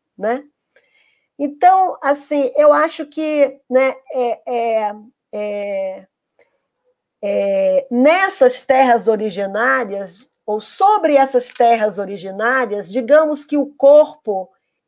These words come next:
e o território, né, é, a intori-, a interiorização do território pelo corpo, né, a paisagem e a memória,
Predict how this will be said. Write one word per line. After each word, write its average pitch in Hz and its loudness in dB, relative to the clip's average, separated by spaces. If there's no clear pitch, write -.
e 247 -2
o 254 2
território, 214 0
né, 247 -8
é, 190 2
a - -2
intori-, 294 2
a 262 0
interiorização 285 2
do 233 -6
território 233 -2
pelo 202 -8
corpo, 220 -4
né, 233 -8
a 269 0
paisagem 254 2
e 294 0
a 269 2
memória, 202 -2